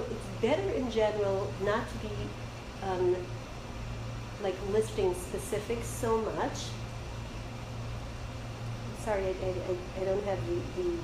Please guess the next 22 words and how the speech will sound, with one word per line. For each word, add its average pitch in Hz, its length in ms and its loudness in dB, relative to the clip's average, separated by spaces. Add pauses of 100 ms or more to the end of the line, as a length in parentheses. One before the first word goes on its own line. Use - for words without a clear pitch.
(140)
sheets 226 200 -2
for 214 100 0
you 190 220 2
here 208 220 4 (120)
'cause 190 100 -4
I 180 60 4
wasn't 185 240 0
sure 190 100 -2
if 180 80 -2
you 196 80 -4
were 185 60 -2
doing 185 140 2
Shemona 175 360 0
Esrei 175 240 0
or 170 40 4
this. 185 260 0 (160)
But 196 260 6 (680)
if - 100 -4
you 214 100 -2
look 269 200 2
in 277 80 2
Shemona 214 360 2